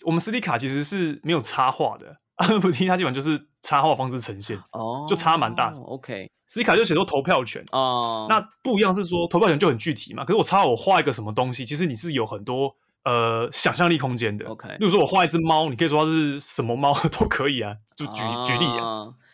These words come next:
Speaker 1: 对。
Speaker 2: 然后第二个问题是，如果你是万物拍卖师，你们会不会进入到人性很深层的地方？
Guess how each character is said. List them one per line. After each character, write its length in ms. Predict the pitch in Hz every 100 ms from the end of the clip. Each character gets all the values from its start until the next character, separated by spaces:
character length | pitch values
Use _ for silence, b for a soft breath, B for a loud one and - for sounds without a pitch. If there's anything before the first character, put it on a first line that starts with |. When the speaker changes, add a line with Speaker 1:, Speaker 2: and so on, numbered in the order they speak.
| b b
Speaker 1:
对。 200 | 101 -
Speaker 2:
然 120 | 127
后 220 | 170 202
第 200 | - 269
二 140 | 254 214
个 120 | 185
问 160 | 196 143
题 180 | 120
是， 360 | 120 151 131 117 b b b b
如 260 | 143 165 247
果 140 | 269
你 120 | 147
是 140 | 117 170
万 260 | 180 175
物 60 | 160
拍 220 | 135 139
卖 200 | 143 135
师， 340 | 123 127 131 143
你 260 | 147 135
们 240 | 131 151 190
会 200 | 294 240
不 200 | 180 175
会 180 | 202
进 260 | 165 233 185
入 160 | 180 165
到 220 | 180 151
人 340 | 135 120 123
性 300 | 151 202 151
很 180 | 120 107
深 480 | - - 160 147 160
层 380 | - - 92 92
的 100 | 98
地 220 | 117 92
方？ 280 | - 92